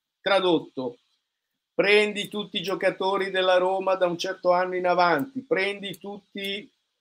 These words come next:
eh, i presidenti, prendi tutti i colori, prendi, eh, le varie partite importanti che ha fatto la squadra, eccetera, eccetera.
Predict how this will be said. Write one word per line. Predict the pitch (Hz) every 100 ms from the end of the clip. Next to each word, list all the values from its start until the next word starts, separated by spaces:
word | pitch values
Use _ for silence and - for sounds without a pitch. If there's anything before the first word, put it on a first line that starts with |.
| _
eh, | 175 165 165 160 160 156 156 156 156 156 151
i | 165
presidenti, | 175 185 160 170 175 165 147 - 135
prendi | 147 185 208 196 175
tutti | - 214 202 _ 190 196 196 196
i | 175 170
colori, | 180 180 185 175 165 160
prendi, | 156 185 196 202 185 196 196 190 - _
eh, | 160 165 175
le | 180
varie | 170 185 185 180 175
partite | 180 160 185 175 190
importanti | 175 180 170 180 180 185
che | 180
ha | 160
fatto | 180 165 170
la | 170
squadra, | - - 185 170 160
eccetera, | 160 185 185 208
eccetera. | 220 220 226 220 233 240